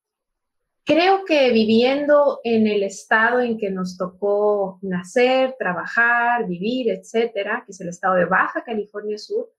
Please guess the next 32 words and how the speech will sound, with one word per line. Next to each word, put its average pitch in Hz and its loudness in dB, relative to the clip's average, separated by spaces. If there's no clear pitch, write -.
como 262 0
sociedad 262 2
debemos 294 0
de 226 0
ser 240 -4
muy 277 0
conscientes 220 -2
del 202 -6
territorio 214 0
árido 233 -2
y 320 2
con 262 2
las 254 4
necesidades 214 0
tan 196 -4
críticas 262 -2
en 220 0
relación 196 -4
al 196 -2
agua 208 0
que 190 -8
tiene 196 -6
la 175 -4
propia 180 -6
entidad. - -6
Es 226 4
decir, 240 2
nosotros 254 2
como 214 2
territorio, 196 0
evidentemente, 233 0
eh, 180 -6